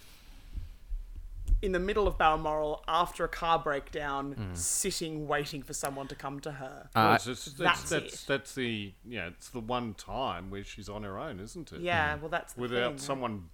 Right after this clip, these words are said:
Speaker 3: barging through the door and saying, "Ma'am, telephone."
Speaker 2: And, and being emotional in front of Philip, I kinda feel like would, would not be useful. <laughs>
Speaker 3: Mm.
Speaker 1: No, and I feel like the only other, like, my,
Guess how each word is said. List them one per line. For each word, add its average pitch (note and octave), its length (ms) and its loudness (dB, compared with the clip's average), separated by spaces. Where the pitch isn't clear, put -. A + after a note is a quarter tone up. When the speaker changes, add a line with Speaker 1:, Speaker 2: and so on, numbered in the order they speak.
Speaker 3:
barging A#2 480 -2
through A#2 280 -6
the G2+ 120 -6
door A2 360 -2
and A2 120 -8
saying, A2+ 320 -6
"Ma'am, G3+ 320 0
telephone." C#3 720 -2
Speaker 2:
And, A2+ 220 6
and A2+ 260 2
being A2+ 180 10
emotional F#2 380 -2
in - 20 -8
front F2 180 -4
of F#2 60 -10
Philip, F#2 320 -4
I F2+ 140 -2
kinda F2+ 160 -4
feel F2+ 200 0
like F2+ 220 -4
would, G2 280 -6
would G2 100 4
not G2+ 160 -4
be - 80 -4
useful. G2+ 500 0
<laughs> - 80 -12
Speaker 3:
Mm. - 180 -6
Speaker 1:
No, G#3+ 100 8
and F#3+ 200 6
I A3 40 4
feel A#3+ 140 2
like B3 120 4
the B3 100 -4
only A3 280 0
other, G3+ 220 2
like, F3+ 160 -6
my, G3 140 0